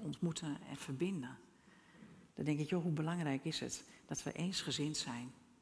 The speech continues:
standvastig, zodat iemand die echt het boekje zoek is,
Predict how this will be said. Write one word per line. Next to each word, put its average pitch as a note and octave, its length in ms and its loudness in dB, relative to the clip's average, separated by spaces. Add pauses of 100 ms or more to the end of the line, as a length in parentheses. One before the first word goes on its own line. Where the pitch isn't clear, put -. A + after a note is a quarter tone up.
(520)
standvastig, - 800 0
zodat - 260 2
iemand D#3 300 2
die C#3+ 160 2
echt - 220 -2
het D3+ 100 2
boekje E3 260 0
zoek F3 220 2
is, - 300 0